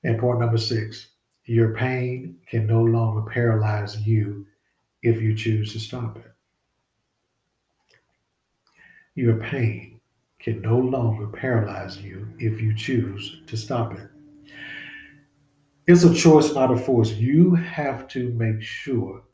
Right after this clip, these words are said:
that you no longer paralyze yourself with this pain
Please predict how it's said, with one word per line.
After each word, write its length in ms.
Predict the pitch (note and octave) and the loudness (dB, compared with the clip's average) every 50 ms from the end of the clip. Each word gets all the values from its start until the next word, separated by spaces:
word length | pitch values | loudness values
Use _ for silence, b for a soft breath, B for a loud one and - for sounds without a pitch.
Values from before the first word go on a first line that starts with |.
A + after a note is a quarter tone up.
| - A#2+ | -12 -8
that 220 | A2+ A2+ G#2+ G#2+ A2 A2 | -6 -6 -6 -6 -8 -8
you 480 | G#2 G#2+ A#2+ A#2+ A2 G2+ G2 G2+ - - _ _ _ _ _ _ _ _ _ _ _ _ _ _ _ _ _ _ _ _ _ _ _ _ _ _ _ _ | -6 -4 -2 -2 -2 -2 -4 -8 -16 -20 _ _ _ _ _ _ _ _ _ _ _ _ _ _ _ _ _ _ _ _ _ _ _ _ _ _ _ _
no 240 | B2 A2+ A#2 A#2+ B2+ | -4 -2 0 0 0
longer 720 | C#3 C#3+ C#3 B2+ A#2+ A2 G#2 G#2 G#2+ G#2 G#2 A2 A2 - - - _ - | -2 -2 -2 -2 -4 -4 -4 -6 -8 -8 -8 -10 -10 -10 -12 -16 _ -8
paralyze 640 | - B2+ B2 A#2+ A2+ A2 A2 A2 A2 G#2+ G#2+ G#2+ | -4 -2 -2 0 0 0 0 0 -2 -2 -2 -2
yourself 520 | A2 A2+ A2 A2 - A#2 A2+ G#2+ G#2+ - | -2 -2 -2 -2 -4 -4 -4 -4 -4 -6
with 160 | - A2 A2 - | -8 -10 -8 -6
this 200 | A2+ A2 - - | -8 -8 -8 -8
pain 400 | - B2 A2+ G#2+ G#2 - - | -6 -4 -4 -4 -6 -8 -14